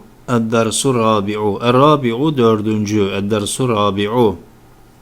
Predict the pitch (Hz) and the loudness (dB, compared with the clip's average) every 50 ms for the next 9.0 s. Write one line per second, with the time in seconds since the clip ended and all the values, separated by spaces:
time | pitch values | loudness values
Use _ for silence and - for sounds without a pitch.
0 | _ - - - - - - - - - - - - - - - - - _ - | _ -20 -20 -20 -20 -20 -20 -20 -20 -20 -20 -20 -20 -20 -20 -20 -20 -20 _ -20
1 | - _ - - - - _ - - _ _ _ - - - - - - _ _ | -20 _ -20 -20 -20 -20 _ -20 -20 _ _ _ -20 -20 -20 -20 -20 -20 _ _
2 | _ - 160 165 175 170 170 156 135 143 151 151 147 135 123 120 117 135 135 120 | _ -2 0 2 4 4 2 2 2 2 4 4 4 4 2 2 4 4 6 6
3 | 107 98 92 - - - 139 143 147 135 135 147 165 165 139 120 110 - 175 156 | 4 2 -2 -8 -4 -2 0 2 2 2 2 2 4 4 4 2 0 0 -2 -2
4 | - - 143 143 151 147 139 120 - 151 147 135 120 - 113 107 101 101 98 92 | 0 0 0 2 2 0 0 0 2 4 4 4 4 2 -2 -2 0 0 0 -2
5 | 85 - - - - _ _ _ - 123 127 123 117 107 104 113 127 131 131 127 | -4 -8 -16 -20 -20 _ _ _ -2 0 2 2 2 0 0 0 2 2 2 2
6 | 123 117 120 120 113 101 90 - - - - - - - - - _ - 147 156 | 2 0 2 2 2 2 0 -4 -10 -20 -20 -20 -20 -20 -20 -20 _ 0 2 2
7 | 147 - - 170 170 170 - - - 190 196 190 165 135 127 117 110 107 104 104 | 2 2 0 0 0 -2 -2 0 2 2 4 4 4 4 4 4 4 2 2 0
8 | 104 104 107 113 139 147 123 127 - - - 127 120 117 110 123 123 117 110 107 | 0 0 0 2 0 0 0 -2 -2 -2 0 2 2 4 4 4 2 2 0 -2